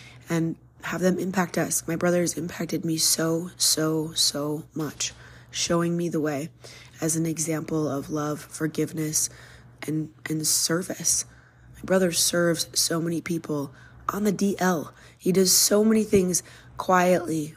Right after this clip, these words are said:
without any kind of praise or anyone knowing about them to be love and goodness to others. And his heart and his soul shine brightly because of it. So happy birthday,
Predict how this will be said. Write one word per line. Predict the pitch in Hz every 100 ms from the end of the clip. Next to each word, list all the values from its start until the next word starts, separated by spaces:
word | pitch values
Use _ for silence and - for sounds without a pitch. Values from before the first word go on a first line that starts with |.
| -
without | 170 170 165
any | 170 180
kind | - 180
of | 170 -
praise | 175 165 165
or | 160
anyone | 170 175 165 165
knowing | 156 156 160
about | 143 135 -
them | 143 143 147 - - - -
to | -
be | 165 170 165 160 -
love | 160 160 151 160 -
and | 175
goodness | 165 160 156 -
to | 151 156
others. | 156 151 - - - - - - - -
And | 160 156 -
his | - 170 160
heart | 165 160 -
and | 156
his | 160 156
soul | - 147
shine | - 151 147
brightly | 143 143 135
because | 135 131 156 135
of | 139
it. | 131 -
So | - -
happy | 151 156 165 - 185
birthday, | - 185 190 - 151 151